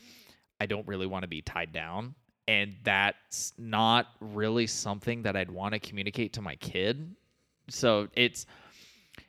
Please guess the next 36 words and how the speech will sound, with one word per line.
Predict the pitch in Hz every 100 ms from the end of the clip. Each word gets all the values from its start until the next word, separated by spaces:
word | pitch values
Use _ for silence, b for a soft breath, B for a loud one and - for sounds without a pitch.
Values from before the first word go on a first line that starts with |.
| B _ 135 - _ _
I, | 131 -
I | 127
have | 123 156 -
to | 190
give | 165 160
credit | - - 113 107 104 - 107
that | 107 98 98
it, | 110 107 -
it | 113
feels | - 131 127
like | 143 139
it's | 135
a | 127
very | 98 98 95
soulful | 82 - 92 85 85 95 90
record. | 80 82 - 98 101
Her | 101 113 107 98 95 - _ _ _ _
voice | 135 113 107 107 110 107 107
is | 110 95 90 - -
fantastic, | - - 104 92 95 90 92 92 92
as | 90
it's | 90 85
always | 95 95 90 95
been. | 98 95
It's | 98 92
just | - 113 110 - - _ _ _ _ _ _ _ -
some | - 131
of |
the | 147
lyrical | 147 107 98 98 107
content | 107 104 107 110 120 117 120 -
has | 120 120
been | 110 120
a | 113
little | 110 117 110
off, | 104 101 107 -